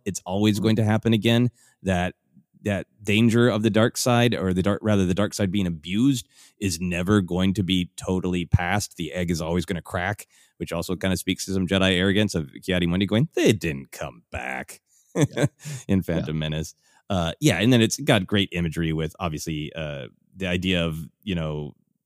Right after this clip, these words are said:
Speaker 1: Vader waiting in this fragile shell that is Anakin, uh, or the, literally, uh, Vader's meditation chamber, um,
Speaker 2: Mm-hmm.
Speaker 1: or,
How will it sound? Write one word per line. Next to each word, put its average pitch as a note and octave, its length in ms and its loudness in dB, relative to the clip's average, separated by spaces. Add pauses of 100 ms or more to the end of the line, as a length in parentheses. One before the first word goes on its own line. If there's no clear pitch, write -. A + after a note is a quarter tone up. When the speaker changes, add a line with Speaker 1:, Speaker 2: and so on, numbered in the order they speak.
(120)
Speaker 1:
Vader G2 600 0
waiting F#2 420 2
in F2 100 0
this F2 160 -2
fragile F#2 480 -2
shell F#2 360 -2
that E2 140 -4
is F2 200 -4
Anakin, E2+ 580 -4 (320)
uh, D#2 400 -6
or E2 480 0 (400)
the, F#2 320 -4
literally, G2+ 720 4
uh, E2 400 -6
Vader's F2+ 400 -2
meditation F2+ 600 -2
chamber, D#2 540 -4 (300)
um, E2 120 -4 (160)
Speaker 2:
Mm-hmm. - 100 -6 (400)
Speaker 1:
or, F#2+ 300 -2